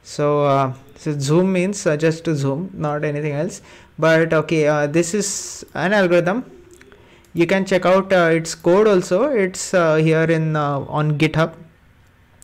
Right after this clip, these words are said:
So it's a initial generator, initial conditions generator, mostly written in C plus plus.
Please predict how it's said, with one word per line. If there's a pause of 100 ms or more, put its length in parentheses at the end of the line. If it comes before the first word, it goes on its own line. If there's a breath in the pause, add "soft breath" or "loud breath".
(400 soft breath)
So
it's
a
initial
generator,
initial
conditions
generator,
mostly
written
in
C
plus
plus.